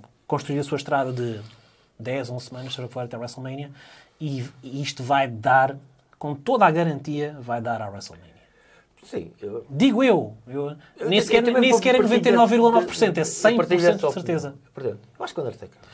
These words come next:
Speaker 1: Porque eu acho que o Goldberg, e voltei, e já referi isto na, na, na última vez,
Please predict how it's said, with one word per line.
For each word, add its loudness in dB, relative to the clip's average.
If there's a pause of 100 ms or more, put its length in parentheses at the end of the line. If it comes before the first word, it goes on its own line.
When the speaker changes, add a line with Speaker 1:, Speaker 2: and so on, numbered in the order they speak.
(100)
Speaker 1:
Porque -2
eu 4
acho 0
que -8
o -2
Goldberg, 0
e -2
voltei, -2
e -6
já -2
referi -8
isto -12
na, -10
na, -12
na -14
última -12
vez, -10